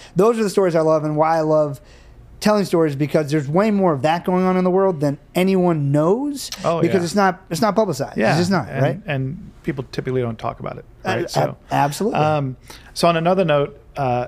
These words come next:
Speaker 2: if you wanna be introduced, I could introduce you to a friend of mine named Julia Young, who, uh, runs a not-for-profit called Page Fifteen,
Speaker 1: Okay.
Speaker 2: which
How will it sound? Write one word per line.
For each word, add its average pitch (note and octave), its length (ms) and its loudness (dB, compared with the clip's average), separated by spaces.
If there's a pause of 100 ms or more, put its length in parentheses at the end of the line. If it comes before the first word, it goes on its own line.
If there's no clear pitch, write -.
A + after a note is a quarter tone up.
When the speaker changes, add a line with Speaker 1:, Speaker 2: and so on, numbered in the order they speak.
Speaker 2:
if D#3 200 -4
you C#3 100 -2
wanna C#3 200 -2
be C3 160 -2
introduced, B2 460 -4
I B2+ 80 -2
could B2 160 -4
introduce B2+ 400 -4
you B2+ 100 -2
to B2+ 160 -4
a A#2 80 -2
friend C3 240 -4
of B2+ 60 -4
mine B2+ 180 -2
named B2 200 -4
Julia B2+ 300 -2
Young, B2+ 460 -4 (520)
who, C3 440 -2
uh, A#2+ 400 -2
runs C3+ 420 -2
a A#2+ 140 -4
not-for-profit B2+ 800 -6
called A#2+ 280 -8
Page B2+ 240 -4
Fifteen, C#3 520 -6 (160)
Speaker 1:
Okay. D#3+ 240 -2 (140)
Speaker 2:
which C3+ 360 -4